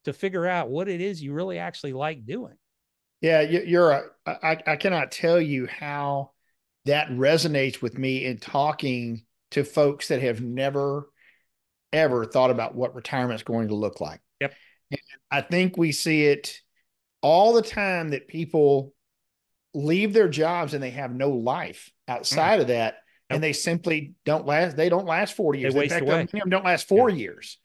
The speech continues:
Speaker 1: I've,
Speaker 2: right?
Speaker 1: I've done a lot of work with police officers. The, the first book I ever wrote was a, was a retirement book for police officers. And I cannot tell you how many clients of mine, police officer clients of mine, first off, they, they leave the police force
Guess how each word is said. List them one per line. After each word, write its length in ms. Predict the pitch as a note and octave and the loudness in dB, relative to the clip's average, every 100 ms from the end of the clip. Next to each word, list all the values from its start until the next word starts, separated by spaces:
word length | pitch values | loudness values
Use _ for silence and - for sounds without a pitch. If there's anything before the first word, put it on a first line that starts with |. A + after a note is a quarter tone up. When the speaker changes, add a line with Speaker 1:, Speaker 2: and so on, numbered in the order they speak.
| _ C#3+ | _ -2
Speaker 1:
I've, 140 | D#3 | 2
Speaker 2:
right? 140 | D#3 | 2
Speaker 1:
I've 180 | C#3+ D3+ | 0 -2
done 160 | F3+ F#3+ | -2 -2
a 80 | D#3 | 0
lot 180 | D3+ | 0
of 60 | D3 | 0
work 280 | C#3+ C#3+ - | -2 -6 -8
with 160 | C3 _ | -12 _
police 300 | C3 E3 - | -8 -8 -12
officers. 400 | G2+ - G#2+ G#2+ | -14 -14 -18 -10
The, 100 | A#2 - | -10 -10
the 100 | B2+ | -10
first 280 | E3 F3 - | -4 -4 -2
book 220 | E3 E3 | -4 -2
I 60 | C#3 | -4
ever 200 | C3+ B2 | -4 -2
wrote 380 | B2+ D3 C3+ | 0 0 -2
was 180 | C3 A#2 | -8 -12
a, 80 | A#2 B2+ _ | -14 -18 _
was 240 | C#3+ B2 A#2 | -8 -6 -6
a 120 | A2 | -10
retirement 720 | G#2+ G#2+ - D3+ D3+ D3 A#2+ | -10 -14 -6 -4 -4 -8 -10
book 220 | B2 C3 | -12 -10
for 120 | - | -16
police 360 | A2 B2+ F3+ - | -16 -14 -12 -14
officers. 540 | F#2+ - - D#2+ - _ _ _ _ _ | -18 -20 -20 -20 -20 _ _ _ _ _
And 400 | C#3 C3 B2+ C#3 D3 | -4 -2 -4 -6 -8
I 80 | |
cannot 320 | C#3+ G3 D#3+ - | -6 -6 -6 -8
tell 280 | - E3+ G#3+ | -4 -2 -2
you 200 | D#3 A#2+ | -4 -6
how 200 | B2+ D#3 | -6 -6
many 300 | E3 D#3 C#3+ | -6 -8 -12
clients 640 | - C3+ C#3+ F#3 G3+ - | -10 -8 -6 -8 -10 -14
of 80 | F#3 | -10
mine, 340 | F#3+ C#3 A#2+ | -8 -6 -8
police 300 | G#2+ C#3+ E3 | -10 -12 -8
officer 260 | F3 F3 F3+ | -8 -10 -14
clients 360 | - D3+ D3 | -12 -10 -8
of 60 | D3 | -8
mine, 440 | C3+ C3 B2 A#2 - _ _ _ _ _ | -6 -6 -6 -10 -14 _ _ _ _ _
first 260 | G#3+ B3+ A#3 | 0 0 0
off, 220 | G#3 D#3 | -2 0
they, 240 | E3 D#3 | -2 -2
they 160 | C#3 C#3 | -2 -2
leave 280 | D3 G#3 A3 | -2 -6 -8
the 120 | F#3+ | -8
police 260 | F#3+ D3+ | -6 -6
force 500 | - A#2 A#2 A2+ - | -8 -8 -6 -6 -10